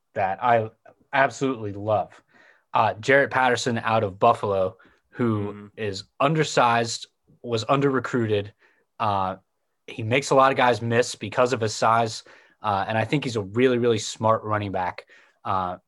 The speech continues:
Speaker 1: he, he could be a threat. Um, I love the, uh, the, uh, uh, guy out of Virginia Tech, Rasheed Blacknall, or Blackshear, or Raheem Blackshear. That's his name. <laughs>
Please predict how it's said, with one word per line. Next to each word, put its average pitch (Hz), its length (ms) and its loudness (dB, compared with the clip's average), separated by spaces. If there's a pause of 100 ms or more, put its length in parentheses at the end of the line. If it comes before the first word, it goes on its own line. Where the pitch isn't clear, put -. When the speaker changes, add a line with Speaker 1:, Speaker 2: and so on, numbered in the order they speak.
(140)
Speaker 1:
he, 120 560 -4
he 131 160 -4
could 127 180 -4
be 123 140 0
a - 20 0
threat. 110 460 -2 (440)
Um, 98 280 -2
I 113 100 0
love 120 300 2
the, 117 260 0
uh, 104 360 0 (460)
the, 101 280 -8
uh, 98 80 -2
uh, 95 520 -2 (280)
guy 110 220 2
out 110 60 2
of 104 60 -4
Virginia 104 320 -8
Tech, 101 340 -4
Rasheed 110 360 -12
Blacknall, 113 480 -4 (640)
or 117 100 -4
Blackshear, 120 540 0 (100)
or 156 160 4
Raheem 127 300 0
Blackshear. 107 500 -2
That's 110 220 -4
his - 120 -18
name. 104 220 -14 (260)
<laughs> - 140 2